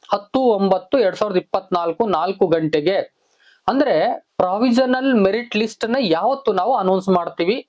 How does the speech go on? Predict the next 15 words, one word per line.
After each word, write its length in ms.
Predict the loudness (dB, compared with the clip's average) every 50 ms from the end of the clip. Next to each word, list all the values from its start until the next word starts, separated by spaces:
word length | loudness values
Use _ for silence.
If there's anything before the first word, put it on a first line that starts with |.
| -6 -4
ಅದು 220 | -2 0 0 0
ಹತ್ತನೇ 260 | 0 -2 -2 -2 -2 0
ತಾರೀಕು 380 | 0 0 0 0 0 0 -2
ಆಗಿರುತ್ತೆ, 680 | -2 2 2 2 2 2 0 -2 -2 -2 -4 -6 -12 _ _ _ _ _ 2
ಒಂಬತ್ತನೇ 460 | 2 2 2 2 0 0 0 0 0
ತಿಂಗಳು. 560 | 0 0 2 2 4 4 4 2 0 -2 -4 _ -4
ನೆಕ್ಸ್ಟ್ 440 | -4 -4 -2 0 0 0 0 -2 _ _ _ _ _ -2 -2
ಅರ್ಹತಾ 400 | 0 0 -2 -2 0 0 0 0
ಪಟ್ಟಿಯಲ್ಲಿ 800 | 0 -2 -4 -2 -2 0 2 2 4 4 4 2 2 0 -4 _ -6 -4 -2 2 4
ದೋಷಗಳ 500 | 4 4 4 4 0 -2 0 0 0 0 0
ಬಗ್ಗೆ 340 | 0 0 -2 -2 0 0 0
ಅರ್ಜಿ 320 | 0 0 -2 -2 -2 -2
ಸಲ್ಲಿಸಲು 440 | -2 -2 -2 -2 -2 -2 -2 -2 0
ಕೊನೆಯ 340 | 0 0 0 2 0 0 0
ದಿನಾಂಕ. 460 | -2 -2 0 0 -2 -2 -2 -2